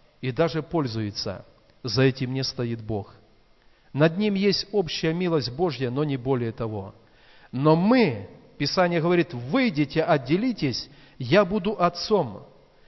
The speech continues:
Если в нас есть нужда, давайте бежать к Отцу. Давайте своими словами от сердца попросим Его помощи.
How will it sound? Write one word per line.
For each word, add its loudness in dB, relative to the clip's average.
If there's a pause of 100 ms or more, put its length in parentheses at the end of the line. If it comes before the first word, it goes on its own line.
(140)
Если 0
в -2
нас 0
есть -4
нужда, -4 (920)
давайте 2
бежать -2
к -8
Отцу. -8 (400)
Давайте 2
своими 2
словами 0
от -4
сердца -4 (680)
попросим -2
Его -4 (600)
помощи. -4